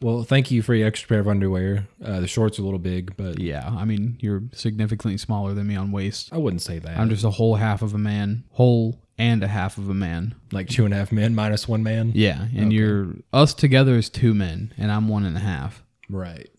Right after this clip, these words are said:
Speaker 2: And you're half a man.
Speaker 1: I'm just a shell of a man.
Speaker 2: Yeah, you're not even half.
Speaker 1: You know, like the cicadas?
Speaker 2: Yeah, you're
Speaker 1: Yeah.
Speaker 2: what they leave behind.
Speaker 1: Yeah.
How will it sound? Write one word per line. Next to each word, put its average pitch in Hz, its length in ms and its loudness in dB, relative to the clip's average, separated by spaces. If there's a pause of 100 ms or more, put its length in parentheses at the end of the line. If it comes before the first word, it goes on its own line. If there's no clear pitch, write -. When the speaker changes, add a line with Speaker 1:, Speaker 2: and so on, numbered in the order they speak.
(120)
Speaker 2:
And 98 120 0
you're 98 120 2
half 95 300 -2
a - 40 -6
man. 73 400 -8
Speaker 1:
I'm 139 160 0
just 107 220 0
a 87 40 -10
shell 95 300 -4
of 80 100 -8
a 82 60 -12
man. 87 380 -12
Speaker 2:
Yeah, 101 380 2
you're 113 160 4
not 110 140 4
even 87 160 0
half. 87 520 -4 (100)
Speaker 1:
You 107 140 -6
know, 104 160 -2
like 95 180 -6
the 95 140 -8
cicadas? 101 720 -6 (200)
Speaker 2:
Yeah, 120 360 6
you're 123 280 6
Speaker 1:
Yeah. 139 60 6
Speaker 2:
what 131 140 4
they 117 160 2
leave 113 260 2
behind. 113 640 0
Speaker 1:
Yeah. 123 280 -4